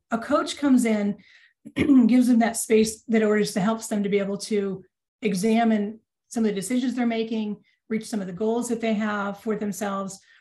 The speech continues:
or perhaps just a work-life balance. <clears throat> So there's a little bit of that element that, that kind of comes in starting out with an executive coach. Um, I, I think your other question was, how did I get into business, right? <clears throat> Sorry.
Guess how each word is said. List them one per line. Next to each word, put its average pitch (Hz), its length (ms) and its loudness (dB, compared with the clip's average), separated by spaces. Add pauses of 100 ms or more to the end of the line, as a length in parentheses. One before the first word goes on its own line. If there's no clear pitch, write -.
(100)
or 247 100 2
perhaps 247 420 0
just 240 300 -2
a 233 40 -2
work-life 202 440 -2
balance. - 480 -14 (480)
<clears throat> 269 400 2
So 233 140 2
there's 294 240 2
a 269 80 0
little 277 260 2
bit 247 140 2
of 214 160 2
that 196 360 -4 (120)
element 226 380 0
that, 202 300 -4
that 196 200 -6
kind 208 160 -6
of 185 60 -8
comes 185 280 -6
in 190 360 -4 (240)
starting 220 300 -2
out 214 100 -8
with 208 100 -6
an 208 60 -4
executive 185 420 -8
coach. - 460 -14 (640)
Um, 233 640 4 (1040)
I, 247 220 0
I 233 40 0
think 254 140 0
your 247 80 2
other 247 100 -2
question 240 400 -2
was, 220 280 0
how 240 180 -4
did 233 160 -6
I 226 60 -4
get 220 140 -2
into 214 140 -2
business, 180 580 -10
right? 196 340 -8 (640)
<clears throat> - 680 0
Sorry. 208 340 0